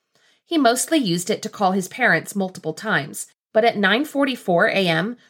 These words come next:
Richie once again called the non-emergency line and asked the dispatcher to get Molly's phone from his apartment. It's fairly certain that the phone had already been taken into evidence,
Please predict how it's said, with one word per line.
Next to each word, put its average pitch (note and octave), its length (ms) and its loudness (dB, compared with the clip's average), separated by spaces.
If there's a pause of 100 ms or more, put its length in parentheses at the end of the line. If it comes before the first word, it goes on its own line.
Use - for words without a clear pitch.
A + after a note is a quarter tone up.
(100)
Richie F4 320 -2
once B3 300 0
again E3+ 340 2
called F3+ 320 0
the G3+ 80 2
non-emergency F#3 840 0
line D3+ 420 -4
and G3+ 160 -2
asked - 400 0
the D#4 60 -6
dispatcher E3+ 720 -2
to - 100 -4
get G#3+ 260 0
Molly's G3+ 400 0
phone E3 320 0
from F3 160 -2
his F3 180 -2
apartment. E3 460 -4 (800)
It's D4+ 200 0
fairly D4 360 2
certain A#3 340 0
that G#3 160 2
the G#3 60 -4
phone F3+ 320 0
had G#3 140 2
already F3 400 2
been D#3+ 180 -2
taken E3+ 340 -2
into D#3+ 260 -2
evidence, A3+ 540 -2